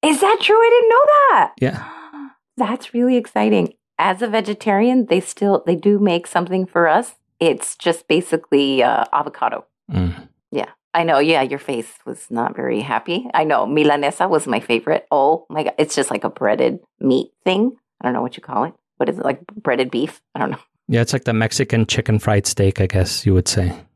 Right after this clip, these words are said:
Speaker 1: Oh, yeah. It's a very perfect example or analogy, I should say.
Speaker 2: And it's not that I don't like avocado. I love it, but I'm allergic to it.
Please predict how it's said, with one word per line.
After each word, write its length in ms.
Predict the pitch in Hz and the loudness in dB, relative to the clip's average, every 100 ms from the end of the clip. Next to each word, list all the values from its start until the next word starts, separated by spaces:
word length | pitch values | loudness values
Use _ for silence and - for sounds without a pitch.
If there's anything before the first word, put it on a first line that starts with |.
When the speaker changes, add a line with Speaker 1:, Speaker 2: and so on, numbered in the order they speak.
| _ | _
Speaker 1:
Oh, 380 | 196 262 311 294 | 0 4 4 4
yeah. 360 | 302 302 135 147 | 2 2 0 -4
It's 100 | - | -12
a 40 | 190 | -2
very 280 | 202 180 151 | 0 0 -2
perfect 580 | - 170 - 123 - - | -6 -8 -4 -4 -6 -16
example 560 | - - - - - _ - | -10 -10 -10 -14 -14 _ -4
or 240 | 127 - _ _ - | -2 -2 _ _ -4
analogy, 500 | 135 104 - - 90 | -2 -2 -4 -6 -8
I 60 | |
should 220 | - - | -8 -12
say. 200 | - - _ _ - | -16 -16 _ _ -2
Speaker 2:
And 140 | 139 | 0
it's 160 | 147 - | 0 0
not 160 | 180 | -2
that 140 | 170 139 | 0 2
I 40 | |
don't 120 | 131 | 2
like 160 | 123 117 | 2 0
avocado. 460 | 113 101 - 110 127 | -2 -2 0 2 2
I 160 | 101 | 2
love 240 | 107 110 120 | 4 2 2
it, 200 | 127 - | -2 -2
but 120 | 104 | 0
I'm 160 | 101 101 | 2 2
allergic 360 | 101 104 113 | 2 0 -2
to 160 | - 113 | 0 0
it. 100 | 113 | 0